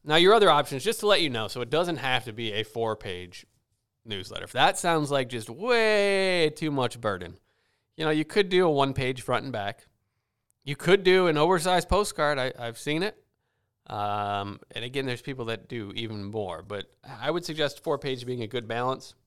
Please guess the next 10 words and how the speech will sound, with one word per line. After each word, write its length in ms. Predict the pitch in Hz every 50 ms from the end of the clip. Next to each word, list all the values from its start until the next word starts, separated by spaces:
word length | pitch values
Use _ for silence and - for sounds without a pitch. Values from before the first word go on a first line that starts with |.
| _ _ _ _ _ _ _ _ _ _ _ _ _ _ _
You 140 | - 151 143
can 160 | - 151 131
always 760 | 131 135 127 131 139 135 135 127 127 127 120 117 - - - _ _ _ _ _ _ _ _ _ _ _ _ _ _ _ _ _ _
cheat 420 | - - - 143 135 156 - _ _
and 180 | - 117 113 113
put 100 | - 127
a 40 | 127
lot 160 | 123 131 123
of 80 | 120 110
graphics. 560 | 104 117 117 120 127 - 202 196 - - -